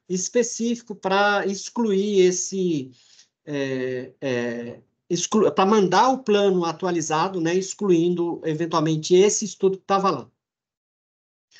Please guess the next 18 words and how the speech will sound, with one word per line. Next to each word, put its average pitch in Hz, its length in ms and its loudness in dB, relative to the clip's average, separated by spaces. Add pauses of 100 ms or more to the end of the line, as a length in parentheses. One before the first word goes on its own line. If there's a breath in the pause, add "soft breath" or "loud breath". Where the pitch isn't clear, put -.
(480 soft breath)
Na 233 180 2
brochura 254 420 2
do 226 120 0
investigador, 208 640 0
aqui 226 160 -2
novamente, 190 640 0
nó-, 196 300 2
remetendo 214 760 0
pro 190 160 0
E 180 100 2
seis, 202 360 -2
como 196 180 -2
eu 175 80 2
disse, 185 300 -4
tá 175 140 0
tudo 190 400 -2
lá, 170 340 2
né? 214 240 -2